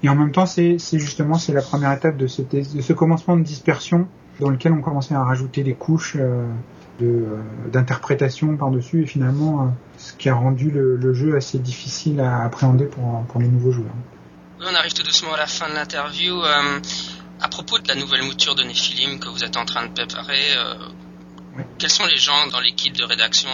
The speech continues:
Speaker 2: entre guillemets ? Il y aurait toi, il y aurait Frédéric Vell, il y aurait Tristan Lhomme.
Speaker 1: Alors,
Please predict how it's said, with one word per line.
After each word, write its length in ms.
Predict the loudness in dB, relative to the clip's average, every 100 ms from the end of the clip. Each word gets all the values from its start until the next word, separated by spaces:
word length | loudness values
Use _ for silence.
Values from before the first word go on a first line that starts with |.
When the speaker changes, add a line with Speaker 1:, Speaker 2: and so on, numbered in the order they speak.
| -6
Speaker 2:
entre 140 | -8
guillemets ? 300 | -10 -6 -2
Il 20 |
y 40 | -2
aurait 140 | -2
toi, 340 | -6 -2 0 2
il 60 | 0
y 20 |
aurait 160 | -2 -8 -14
Frédéric 440 | -12 -8 -2 -2 0
Vell, 240 | -2 -2
il 100 | -10
y 40 | -12
aurait 160 | -14 -10
Tristan 300 | -6 -6 -6 -6
Lhomme. 160 | -4
Speaker 1:
Alors, 400 | 0 0 0 -2